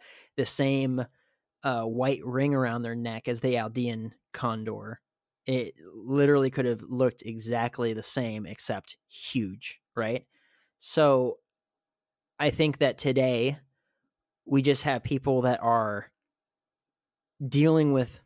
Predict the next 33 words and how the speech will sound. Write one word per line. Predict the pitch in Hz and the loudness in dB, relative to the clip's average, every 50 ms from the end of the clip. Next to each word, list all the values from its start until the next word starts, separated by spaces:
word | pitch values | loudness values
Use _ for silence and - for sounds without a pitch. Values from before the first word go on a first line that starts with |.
| _ _ _ _ - | _ _ _ _ -4
escaped | 131 - - - - 127 127 - - | -4 -4 -2 -2 0 0 0 -2 -4
animals, | - 113 113 110 110 107 110 107 104 113 117 - - | -8 -6 -6 -4 -4 -4 -6 -6 -6 -8 -8 -10 -12
dealing | - 120 117 135 131 135 135 135 135 131 123 | -12 -4 0 2 2 4 4 2 2 0 0
with, | 120 117 113 110 - - - _ _ _ _ _ _ _ _ _ _ _ _ _ _ _ _ _ _ _ _ _ _ _ _ _ | 0 0 0 -2 -4 -8 -20 _ _ _ _ _ _ _ _ _ _ _ _ _ _ _ _ _ _ _ _ _ _ _ _ _
y-, | - _ _ _ | -20 _ _ _
you | - 147 131 | -2 0 0
know, | 123 113 107 | 2 0 0
things | - - 139 131 123 117 | 0 0 0 0 2 0
that | 123 - | 0 0
actually | 82 113 120 - - 127 117 | 0 -2 -4 -2 -2 -2 -2
exist | 113 113 110 120 113 - - | -2 -2 -2 -2 -2 -2 -2
right | - 110 107 98 | -2 0 0 0
now. | 101 110 110 101 95 90 90 104 - _ _ _ _ _ _ _ _ _ _ _ _ _ _ _ _ _ _ _ _ - | -2 -4 -6 -6 -6 -8 -10 -10 -12 _ _ _ _ _ _ _ _ _ _ _ _ _ _ _ _ _ _ _ _ -4
And | 131 139 139 139 | 0 2 2 4
I | 143 | 4
mean, | 147 156 160 151 151 156 - | 6 6 6 6 4 2 0
they're, | 151 151 156 151 156 147 - _ _ _ _ _ _ - | 2 2 4 4 2 0 -4 _ _ _ _ _ _ -6
even | 190 196 185 180 180 | -2 0 2 2 4
Aldean | 175 175 170 180 196 190 165 | 4 4 4 4 4 4 2
condors | - 190 202 208 180 139 147 | 0 0 0 2 0 2 0
are | 147 | 0
giant | 135 - 143 131 131 147 160 156 147 | 0 0 0 2 2 2 0 0 2
birds. | 143 147 160 147 120 - - - | 2 0 0 0 -4 -8 -10 -4
They're | - 135 | -4 -4
huge. | 120 - - - - - 226 180 127 110 - - - - - _ _ _ - | -4 -4 -10 -10 -4 -2 0 0 0 -2 -4 -8 -10 -10 -12 _ _ _ -8
They're | 139 - _ - | -8 -8 _ -4
absolutely | 170 170 170 - - 170 156 147 139 | -4 -2 -2 -2 0 0 0 0 0
gigantic, | 127 127 120 117 123 117 113 110 - - 95 - _ _ _ _ _ _ _ _ _ _ _ _ _ _ _ - | 0 -2 -4 -4 -4 -6 -6 -8 -10 -12 -16 -16 _ _ _ _ _ _ _ _ _ _ _ _ _ _ _ -4
you | 135 135 127 | 0 0 0
know, | 123 120 117 120 123 | 0 -2 -4 -4 -4
and | 117 127 | -2 -2
if | 127 - - | -4 -4 -2
you | 156 160 170 170 165 160 151 139 | 0 2 4 4 6 4 2 0